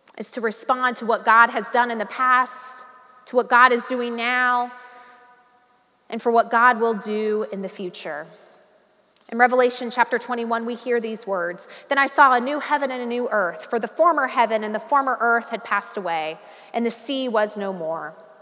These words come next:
I saw the holy city, New Jerusalem, coming down out of heaven from God, made ready as a bride, beautifully dressed for her husband. I heard a loud voice from the throne say, 'Look, God's dwelling is here with humankind.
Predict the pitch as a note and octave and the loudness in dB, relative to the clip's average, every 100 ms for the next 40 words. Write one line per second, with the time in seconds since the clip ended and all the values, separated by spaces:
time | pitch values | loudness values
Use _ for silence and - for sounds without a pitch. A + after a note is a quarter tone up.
0 | - - - - A#3+ - C#4+ C4+ C4 C#4+ | -20 -20 -20 -6 -4 4 4 4 2 2
1 | C4+ - D4 A#3+ A3 A#3+ A3 A#3 B3+ A#3+ | 2 0 -2 -2 -4 -6 -6 -4 -4 -2
2 | A#3+ F#3 F#3+ - C4 B3 B3 B3+ C4 A#3+ | -2 -2 -4 -8 -8 -2 2 2 2 0
3 | A#3 A3+ A#3+ A#3 G#3 G#3+ G3+ G3 F#3+ E3 | 0 -2 -4 -4 -8 -8 0 2 4 2
4 | E3+ - - - - A#3+ B3 A3+ C4 C#4 | -2 -12 -20 -20 -14 0 0 4 4 4
5 | C4+ G#3+ G#3 F#3 G3+ G#3 G3 F3 F3 F#3 | -2 -2 -2 -4 0 2 4 2 -2 -8
6 | A#3 C4 B3+ G#3+ G3 G#3 G#3 - G3 F#3 | -6 -4 -4 -4 -2 -4 -4 -8 -8 -8
7 | F3+ F3 - D#3 D3 E3+ _ _ _ _ | -8 -8 -8 -10 -12 -20 _ _ _ _
8 | _ _ _ _ _ _ _ A3+ A#3+ B3 | _ _ _ _ _ _ _ -4 0 2
9 | A#3+ A3 A3 G#3 A#3 A#3 F#3 - G#3 G3 | 2 4 2 2 2 2 -2 -8 -8 -6
10 | A3+ A3+ G3+ F#3+ F#3+ F3+ G3+ E4+ D4 - | -2 -2 -2 -4 -2 -4 0 2 0 -4
11 | - - - - - C4 D4 B3+ - B3 | -16 -16 -18 -20 0 6 6 6 4 8
12 | D4 D4+ C#4+ A#3+ A#3 D4 C#4+ C#4+ B3 A#3+ | 8 6 2 -2 -4 -2 0 2 0 -2
13 | C#4+ B3+ B3 G3 F#3 E3 D#3+ | -8 -10 -8 -8 -8 -8 -12